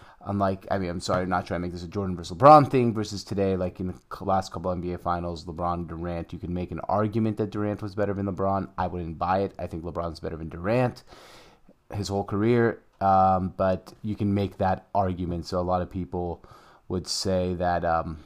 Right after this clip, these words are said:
you know, that Durant's better than LeBron, but no one could ever say at any point in watching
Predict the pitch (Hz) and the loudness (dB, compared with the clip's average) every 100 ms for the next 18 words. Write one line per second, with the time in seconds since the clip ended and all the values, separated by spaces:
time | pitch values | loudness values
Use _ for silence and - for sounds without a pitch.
0 | - _ - 110 104 85 87 - _ - | -20 _ -12 -4 -2 -2 -4 -10 _ -20
1 | _ _ _ _ _ _ - - - 117 | _ _ _ _ _ _ -20 -20 -10 2
2 | 107 - - _ 127 107 98 110 101 95 | 4 4 0 _ -8 -8 -4 0 0 0
3 | 95 98 92 92 87 90 87 87 87 _ | -2 -2 -2 -4 -2 0 0 -4 -8 _
4 | 92 90 87 104 101 95 - 101 - 107 | -6 -6 -2 0 0 -2 -4 -8 -4 -2
5 | 98 95 95 90 90 90 92 92 95 90 | -2 -2 -2 -2 -4 -4 -4 -2 -4 -4
6 | - 90 90 87 87 - 95 92 95 | -4 -4 -4 -4 -8 -6 0 0 0